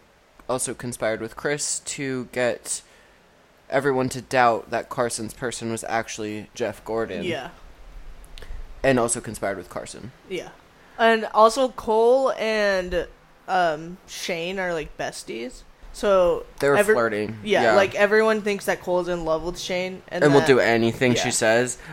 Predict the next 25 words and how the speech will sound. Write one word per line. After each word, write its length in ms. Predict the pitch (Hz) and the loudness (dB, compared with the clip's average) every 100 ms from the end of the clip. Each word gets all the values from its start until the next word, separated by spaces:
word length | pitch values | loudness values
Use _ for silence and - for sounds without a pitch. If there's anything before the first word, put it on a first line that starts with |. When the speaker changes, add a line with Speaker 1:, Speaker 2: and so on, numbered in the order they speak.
| - | 0
Speaker 1:
But 120 | 147 | 2
then 380 | 151 147 135 117 - | 6 6 6 2 -2
someone 320 | 156 151 143 | 2 4 6
got 200 | 139 139 | 6 6
in 40 | 131 | 6
his 120 | 123 | 2
head 200 | 135 113 | 0 0
just 300 | 101 120 - | -2 -2 0
enough 240 | 120 113 | -2 -2
about 240 | 113 120 104 | 0 -2 0
Jeff 180 | 120 110 | -2 -2
Gordon. 260 | 113 117 | -4 -2
He 40 | 117 | -2
was 80 | |
like, 140 | 107 104 | -4 -4
"Well, 100 | 113 | -2
I 60 | |
definitely 380 | 107 117 131 127 | 0 -2 0 0
know 100 | 123 | 0
who 100 | 123 | -2
Shane's 300 | 123 143 143 | -2 0 0
person 340 | - 113 - 117 | -2 -8 -4 -2
is." 260 | 123 135 | 0 -2
Speaker 2:
Mm-hmm. 120 | 110 104 | -4 -2
Speaker 1:
And 500 | 120 117 110 107 | 2 2 0 -4